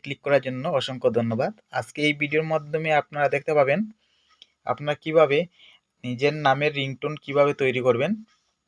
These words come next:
তাও আপনার ডিজে, ডিজে মিউজিক পেয়ে যাবেন। এটা আপনারা কিভাবে সেটিং করবেন। আর আমি এই ভিডিওর মধ্যে আমি দেখাতে পারবো না, কারণ এই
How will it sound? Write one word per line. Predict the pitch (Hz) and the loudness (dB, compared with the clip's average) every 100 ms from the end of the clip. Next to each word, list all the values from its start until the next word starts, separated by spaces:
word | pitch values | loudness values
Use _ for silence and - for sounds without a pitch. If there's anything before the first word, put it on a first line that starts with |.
| _ _ _ _ _ _ _ _ _ _ _ _ _ _ _ - | _ _ _ _ _ _ _ _ _ _ _ _ _ _ _ -4
তাও | 120 127 - _ _ 127 | 2 2 0 _ _ -2
আপনার | - 143 135 127 | -2 0 -2 0
ডিজে, | 127 120 135 - 139 120 | -4 0 0 0 -12 -8
ডিজে | 127 120 147 147 | -6 0 0 0
মিউজিক | 139 135 147 - | -4 -4 -10 -2
পেয়ে | 120 113 | 0 2
যাবেন। | 107 131 214 - - _ _ _ _ 127 | 2 0 -6 -12 -20 _ _ _ _ -6
এটা | 120 127 | 0 0
আপনারা | - 143 135 | 0 -4 -2
কিভাবে | 151 151 151 147 - - _ - | 4 6 6 4 2 -20 _ -8
সেটিং | 131 127 139 131 | -4 -4 -4 2
করবেন। | 131 131 170 - - - - | 2 2 -2 -8 -20 -20 -6
আর | 117 123 | 0 2
আমি | 139 156 | 2 0
এই | 151 | 0
ভিডিওর | 143 147 160 | -2 -2 -2
মধ্যে | 160 156 | 2 2
আমি | 151 143 | 2 2
দেখাতে | 143 151 156 | 2 2 4
পারবো | 151 151 147 | 4 4 2
না, | 143 | 2
কারণ | 143 143 147 - _ _ _ | 2 2 0 -8 _ _ _
এই | - | -14